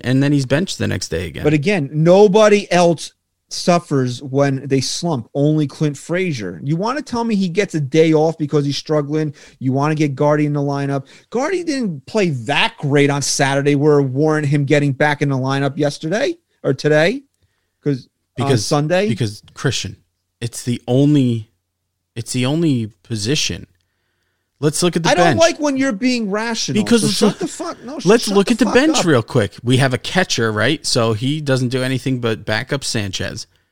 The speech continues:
Speaker 1: Then you have guys like Tauchman who have been coming off the, off the bench late in games to pinch run, right?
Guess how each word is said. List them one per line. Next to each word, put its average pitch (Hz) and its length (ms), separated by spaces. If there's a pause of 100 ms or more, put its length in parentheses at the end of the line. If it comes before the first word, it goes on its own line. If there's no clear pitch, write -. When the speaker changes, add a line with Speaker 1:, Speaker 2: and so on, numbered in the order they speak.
(480)
Speaker 1:
Then 147 260
you 214 120
have 135 320
guys 120 380
like 110 320 (160)
Tauchman 123 640
who 113 420
have 113 160
been 113 160
coming 151 280
off 131 200
the, 110 240 (280)
off 117 140
the 117 80
bench 117 240
late 110 160
in 110 80
games 104 320
to - 80
pinch 117 300
run, 104 340 (720)
right? 127 320